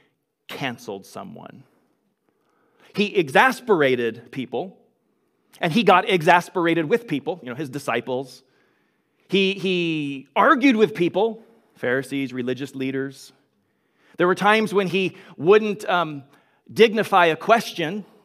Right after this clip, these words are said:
with an answer, like when false witnesses were accusing him during part of Pontius Pilate's interrogation. But there's only one time that I can find in the New Testament where Jesus actively just dismissed a person.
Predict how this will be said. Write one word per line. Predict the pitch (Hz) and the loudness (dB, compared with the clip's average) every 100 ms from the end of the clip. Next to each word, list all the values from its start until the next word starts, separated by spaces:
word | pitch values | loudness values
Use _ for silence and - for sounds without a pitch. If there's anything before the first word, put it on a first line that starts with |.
| _ _ _ | _ _ _
with | 156 160 | -6 -4
an | 160 | 0
answer, | 233 226 147 160 160 | 0 0 -4 -4 0
like | 147 139 - - | 0 0 -8 -12
when | 139 131 | -10 -4
false | 147 147 | -4 -4
witnesses | 135 151 139 160 131 | -4 -6 -4 -8 -6
were | 143 | -6
accusing | 139 143 139 143 139 | -6 -6 -6 -8 -8
him | 135 135 135 135 _ _ _ _ | -6 -6 -8 -10 _ _ _ _
during | 147 151 | -6 -6
part | 143 139 139 | 0 -2 -2
of | |
Pontius | - 151 143 139 | -2 -4 -4 -12
Pilate's | - 147 143 139 147 | -2 0 0 -4 -6
interrogation. | 135 135 131 123 123 127 131 127 - - _ - | -8 -6 -4 -4 -6 -6 -10 -10 -14 -20 _ -6
But | 175 | 0
there's | 196 208 | 2 2
only | 220 208 | 2 2
one | 190 208 269 302 | 2 2 2 0
time | - 247 214 180 | -4 2 2 2
that | 165 | 2
I | 226 | 2
can | 262 240 233 | 2 -2 -2
find | 247 220 202 175 | 0 0 0 -2
in | 180 | -2
the | 180 | -2
New | 190 | -4
Testament | 185 185 - 160 151 | -2 -4 -4 -8 -6
where | 156 165 | -4 -6
Jesus | 165 208 247 240 - - | -4 -6 -2 -2 -2 0
actively | 214 233 247 202 190 180 - - - | 0 0 0 0 2 0 -4 -20 -4
just | 190 - - _ 123 | -4 -4 -16 _ 0
dismissed | 208 - - 214 208 - | 0 0 0 2 2 0
a | - | -8
person. | - 170 139 - 107 | -4 -4 -4 -8 -16